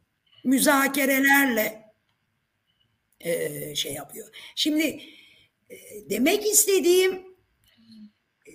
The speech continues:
çoğulcu yapının geliştirilmesi, e, monist, monokültür, e, rün, e,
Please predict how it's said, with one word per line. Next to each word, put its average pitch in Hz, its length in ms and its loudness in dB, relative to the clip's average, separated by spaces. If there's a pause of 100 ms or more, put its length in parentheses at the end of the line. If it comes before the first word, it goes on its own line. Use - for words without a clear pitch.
(640)
çoğulcu 254 720 2
yapının 403 480 4
geliştirilmesi, 294 1200 2 (1800)
e, 254 500 -4 (200)
monist, 277 880 4 (1200)
monokültür, 302 1120 0 (1400)
e, - 80 -8 (800)
rün, 285 600 -6 (480)
e, 151 40 -20